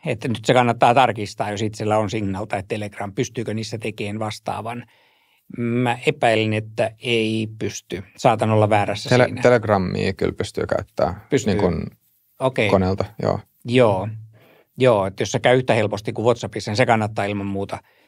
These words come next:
Speaker 1: muuta kyllä, kyllä tarkistaa. Mutta sitten tietenkin kaikki nämä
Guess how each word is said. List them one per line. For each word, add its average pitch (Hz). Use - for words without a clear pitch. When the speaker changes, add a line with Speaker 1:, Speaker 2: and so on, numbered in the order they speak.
Speaker 1:
muuta 110
kyllä, 101
kyllä 110
tarkistaa. 101
Mutta 107
sitten 139
tietenkin 143
kaikki 139
nämä 139